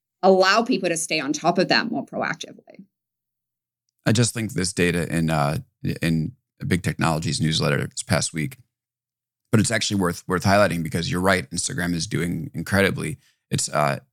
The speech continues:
Speaker 2: uh, engaged hours per day, one point one billion, and its growth year over year is t-, up twenty-nine percent. So that's wild.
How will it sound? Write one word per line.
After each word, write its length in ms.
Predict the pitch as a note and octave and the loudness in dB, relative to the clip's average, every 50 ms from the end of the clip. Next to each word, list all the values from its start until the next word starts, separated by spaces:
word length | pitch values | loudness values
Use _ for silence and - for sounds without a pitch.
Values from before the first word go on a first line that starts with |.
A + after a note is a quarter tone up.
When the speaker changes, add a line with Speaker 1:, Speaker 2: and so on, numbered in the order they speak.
| _ _ - | _ _ 0
Speaker 2:
uh, 140 | F#2 G2+ - - | 0 0 2 0
engaged 520 | F#2 G2 F#2 G2 G2 G#2+ A2+ G#2+ G#2 - | 0 0 2 2 2 2 0 -2 -2 2
hours 300 | - F#2 G2+ G2 F#2 F#2 | 2 4 4 4 2 0
per 200 | - _ - E2 | -4 _ -6 -4
day, 400 | D#2+ D2+ E2 E2 D#2 D2 C2 - - - | 0 2 2 2 2 0 -2 -6 -8 -4
one 200 | - G2 G#2+ A2 | 2 2 2 2
point 320 | G#2+ - G#2+ G#2 G#2 - | 2 0 0 0 0 0
one 240 | - F#2+ F#2+ G2+ F2 | 0 0 0 0 0
billion, 500 | E2+ E2+ F#2 F#2 F2+ F2 E2+ F2 - - - _ _ _ _ _ - | 0 0 0 0 0 0 -2 -4 -6 -8 -10 _ _ _ _ _ 0
and 460 | - G2+ F2+ F2 E2+ D#2+ D#2+ D#2 - - | 2 2 2 2 0 0 -2 -4 -4 -4
its 400 | F#2 G2 - - - - - _ _ _ - | -4 -4 -2 -4 -6 -6 -8 _ _ _ -4
growth 420 | - G#2 G2+ G2+ A2 A2 G#2+ - - - _ _ | 0 2 4 4 4 2 0 -4 -10 -18 _ _
year 260 | - G2 G#2+ A#2+ A#2+ | 2 4 6 6 6
over 180 | A#2+ A2+ G2+ G2+ | 4 4 4 2
year 280 | G2 F#2+ G#2 G2 E2+ | 4 4 4 4 2
is 160 | D2 D2 - | 2 0 -4
t-, 120 | - - - - _ - | -8 -10 -14 -4 _ 0
up 180 | A#2 A#2 - | 0 0 0
twenty-nine 520 | - - - G2 F#2 F2+ F2 E2+ D#2+ F2 E2+ | -4 -2 0 2 2 2 2 0 -2 -4 -4
percent. 420 | - - - - - D#2 - - _ _ _ _ _ _ _ _ _ _ - | -4 -4 -2 -2 -2 -4 -6 -10 _ _ _ _ _ _ _ _ _ _ -8
So 140 | - - F#2+ | -4 0 0
that's 160 | F#2+ - - | 0 0 0
wild. 500 | - F2 E2+ E2 E2 B1 A1 - - - | 0 0 2 2 2 0 -4 -6 -12 -16